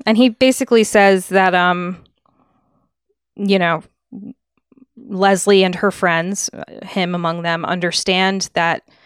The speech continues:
he says something like, "Because of, I, we know because of Leslie, the LaBianca children don't have a mother.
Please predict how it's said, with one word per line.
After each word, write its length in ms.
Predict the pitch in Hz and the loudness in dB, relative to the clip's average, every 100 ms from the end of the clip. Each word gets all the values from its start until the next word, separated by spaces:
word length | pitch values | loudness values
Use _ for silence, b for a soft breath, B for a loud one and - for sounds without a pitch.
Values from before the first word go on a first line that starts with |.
| b b b | b b b
he 80 | 208 | 0
says 180 | 226 214 | 2 2
something 200 | 208 196 | 2 2
like, 280 | 185 - | 0 -2
"Because 400 | - - - 214 | -8 -6 0 2
of, 220 | 208 202 - - - | 2 0 -4 -6 -2
I, 180 | 208 | 0
we 200 | 208 247 | 2 4
know 200 | 262 233 | 6 6
because 340 | 220 214 202 185 | 4 0 0 0
of 160 | 185 | 0
Leslie, 560 | 180 175 175 180 175 175 b b b b b 202 | 2 0 2 -2 -2 -6 b b b b b -2
the 260 | 185 175 156 | 0 2 -2
LaBianca 560 | 185 180 185 170 - | 0 2 2 0 -4
children 380 | 190 185 175 160 | -4 -2 -2 -6
don't 180 | - 139 | -10 -8
have 180 | 165 160 | -8 -8
a 60 | |
mother. 500 | 165 185 185 180 180 | -2 2 4 4 2